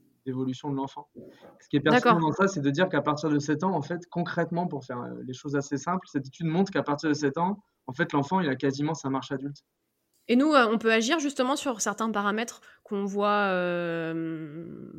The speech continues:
Speaker 2: un peu hors normes chez les enfants avant sept ans ?
Speaker 1: Bah oui, bien sûr, surtout dans la période à partir de six ans où il va être en période de transition. Donc pendant la période de transition, en fait, il peut prendre des informations hautes, euh, par la,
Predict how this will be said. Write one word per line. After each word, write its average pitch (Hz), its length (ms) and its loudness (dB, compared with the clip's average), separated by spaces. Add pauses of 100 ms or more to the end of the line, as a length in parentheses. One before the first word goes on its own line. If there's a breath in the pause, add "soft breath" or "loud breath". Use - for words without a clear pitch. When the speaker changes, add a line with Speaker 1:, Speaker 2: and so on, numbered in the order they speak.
(200)
Speaker 2:
un 202 120 0
peu 214 200 0
hors 214 160 4
normes 240 340 4
chez 220 140 -4
les 214 120 2
enfants 220 280 0
avant 220 200 2
sept 214 240 -2
ans ? 294 200 -4 (300)
Speaker 1:
Bah 143 120 2
oui, 208 160 4
bien 180 140 2
sûr, 208 160 0
surtout 180 300 0
dans 156 80 2
la 143 100 4
période 156 220 2
à 147 40 2
partir 143 300 -2
de 139 180 0
six 151 280 -4
ans 190 180 4
où 131 800 0
il 135 100 -2
va 139 80 2
être 139 80 -2
en 143 100 0
période 143 200 2
de 147 60 4
transition. 156 440 -2
Donc 160 140 0
pendant 143 140 0
la 139 100 2
période 139 160 0
de 143 60 -2
transition, 147 400 -2
en 190 80 0
fait, 160 180 -4
il 143 60 -6
peut 143 100 0
prendre 143 240 -2
des 139 100 0
informations 135 560 -4
hautes, 190 280 0
euh, 127 180 -4
par 127 160 -4
la, 123 300 -6